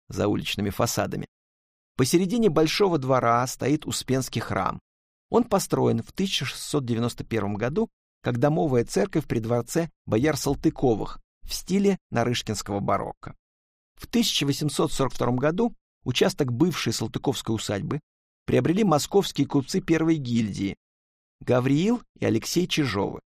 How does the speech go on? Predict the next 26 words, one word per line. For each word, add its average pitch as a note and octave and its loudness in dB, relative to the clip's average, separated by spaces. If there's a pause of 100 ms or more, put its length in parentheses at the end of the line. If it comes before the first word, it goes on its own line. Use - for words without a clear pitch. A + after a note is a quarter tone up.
(540)
Предприниматели G3 0
окружили E3 2
участок D3+ 0
трёхэтажными A#2 0
домами, G#2 -2
где A2 -2
разместили C#3+ 0
гостиницы, C3+ -2
магазины A#2+ 0 (140)
и B2+ -8
торговые C3+ 0
склады. G#2 0 (580)
Корпуса D#3 2 (160)
Чижовского C3 0
подворья G#3 0 (120)
скрыли G3+ 0
Успенскую A2 0
церковь, - -8
и - -8
чтобы A#2+ -2
её A#2+ 2
осмотреть, D#3+ -2 (320)
надо G#2+ -2
нырнуть G#2+ -2
в - -20
подворотню. G2+ -6